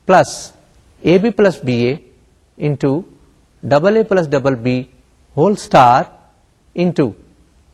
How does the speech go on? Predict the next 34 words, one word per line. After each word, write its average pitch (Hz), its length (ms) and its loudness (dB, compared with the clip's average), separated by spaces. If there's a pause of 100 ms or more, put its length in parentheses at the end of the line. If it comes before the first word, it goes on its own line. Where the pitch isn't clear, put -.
اے 156 120 0
بی 180 200 -4
پلس 165 260 -4
بی 127 160 -4 (120)
اے 135 100 -2 (1200)
whole 165 300 4 (260)
star۔ 139 340 6 (1200)
یہاں 165 360 0 (160)
ریگولر 147 180 -2
ایکسپریشن 156 440 -2
میں 147 80 -2
نے 147 160 -4 (200)
دوبارہ 131 400 2
اس 139 180 -8
لیے 147 100 0
لکھ 131 160 -4
دی 160 180 -2 (720)
تاکہ 143 320 2
آپ 135 260 2 (680)
کسی 180 260 -2
بھی 196 140 0
لینگویج 160 440 -2
کی 151 220 0 (440)
ریگولر 143 180 0
ایکسپریشن 151 420 -2
کو 160 240 0
ساتھ 139 300 2
لے 127 120 -2
کر 147 160 0
چلتے 123 380 0
رہیں 107 160 -2 (580)
اور - 220 4
ریگولر 175 400 -2
ایکسپریشن 170 580 -2